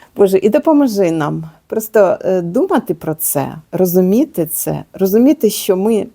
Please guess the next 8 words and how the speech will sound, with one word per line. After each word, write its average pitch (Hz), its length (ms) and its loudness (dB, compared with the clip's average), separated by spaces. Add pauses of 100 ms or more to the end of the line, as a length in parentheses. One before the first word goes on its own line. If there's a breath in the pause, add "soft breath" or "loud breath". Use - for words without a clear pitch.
не 226 220 2
такі 247 500 2 (260)
просто, - 380 -4
як 160 240 -6
були, 175 580 0 (680 loud breath)
і 202 400 4 (400)
щоб - 280 -2
ми 247 300 2